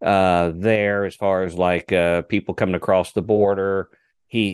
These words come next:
he has been very, uh, uh, flagrant in e-, exaggerating or just outright changing the dates of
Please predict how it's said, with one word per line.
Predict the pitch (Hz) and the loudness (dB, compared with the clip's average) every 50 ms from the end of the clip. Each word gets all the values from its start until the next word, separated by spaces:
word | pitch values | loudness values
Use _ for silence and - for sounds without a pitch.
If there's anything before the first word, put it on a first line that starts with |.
| - - | -6 -8
he | 104 104 107 101 95 92 85 | -4 -2 -2 -2 -2 -4 -4
has | 92 90 87 82 - - | -4 -4 -4 -4 -8 -14
been | - 110 110 110 117 101 95 90 | -18 -14 -6 -2 -2 -2 -2 -2
very, | 82 107 113 117 113 110 101 98 92 90 | -2 0 2 2 4 2 2 0 0 0
uh, | 90 85 85 82 78 76 69 _ _ _ _ _ _ _ _ _ _ _ _ _ _ _ _ _ - | 0 0 -2 -2 -4 -6 -10 _ _ _ _ _ _ _ _ _ _ _ _ _ _ _ _ _ -10
uh, | 71 76 76 73 73 69 65 64 57 50 53 65 | -6 -4 -2 0 0 0 0 0 -2 -4 -6 -8
flagrant | - - - - 107 107 123 139 135 110 98 92 87 85 85 - - - - - | -12 -12 -6 -2 0 2 2 2 2 0 0 -2 -2 -2 -4 -6 -8 -14 -10 -4
in | - 101 98 95 95 95 92 92 92 90 90 90 90 - - - - _ _ _ - | -2 0 2 2 2 2 0 0 0 0 0 -2 -2 -6 -12 -20 -20 _ _ _ -12
e-, | - 65 - - - | -10 -10 -10 -8 -4
exaggerating | - 120 107 101 92 107 117 127 123 117 123 117 117 113 113 120 117 113 123 120 95 | -4 -2 -2 0 0 2 2 2 2 2 2 2 4 4 4 4 4 2 2 2 2
or | 85 87 | 0 0
just | 85 110 95 - | 0 0 -2 0
outright | - 95 104 107 82 85 101 104 98 - | 2 2 2 2 2 2 2 2 0 -2
changing | - - - 104 104 104 104 92 104 107 104 101 | -4 -4 -2 0 0 0 -2 -2 -2 -2 -2 -2
the | 90 82 | -2 -4
dates | 80 78 78 95 95 104 107 - - - - - | -6 -2 0 0 2 2 0 -2 -4 -8 -4 -4
of | 95 90 87 | -4 -4 -4